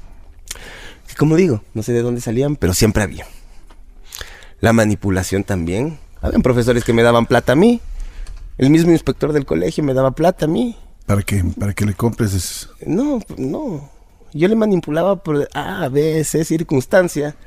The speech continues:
Speaker 1: Pero yo salía del colegio y ya directo a comprar porque ya tenía mi dinero. O mi misma mamá. Siempre tenía que comprar libros, siempre había alguna cuota que dar, siempre había alguna excusa. Y ella siempre me decía,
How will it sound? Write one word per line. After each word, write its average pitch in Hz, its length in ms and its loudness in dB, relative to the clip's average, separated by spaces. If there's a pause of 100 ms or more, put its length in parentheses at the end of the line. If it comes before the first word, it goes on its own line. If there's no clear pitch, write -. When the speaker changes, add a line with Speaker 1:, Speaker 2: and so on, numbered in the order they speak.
(600)
Speaker 1:
Pero - 120 4
yo 233 60 2
salía 160 220 4
del 131 100 2
colegio 143 380 -4
y 139 40 0
ya 117 80 2
directo 101 340 -6
a - 20 -8
comprar 196 340 -4
porque 160 240 -6
ya 101 140 -4
tenía 95 280 -4
mi 90 140 -4
dinero. 80 400 -10 (420)
O 330 240 -2
mi 143 160 2
misma 95 280 -2
mamá. 80 360 -8 (680)
Siempre 151 280 2
tenía 120 240 2
que 95 120 -2
comprar 98 340 -2
libros, 127 880 4
siempre 190 300 2
había 101 220 4
alguna 90 520 -2
cuota 85 380 -6
que 98 200 -4
dar, 147 680 0
siempre 208 500 0
había 156 140 6
alguna 151 280 6
excusa. 151 460 2
Y 135 60 6
ella 160 140 6
siempre 165 260 4
me 151 80 6
decía, 156 160 4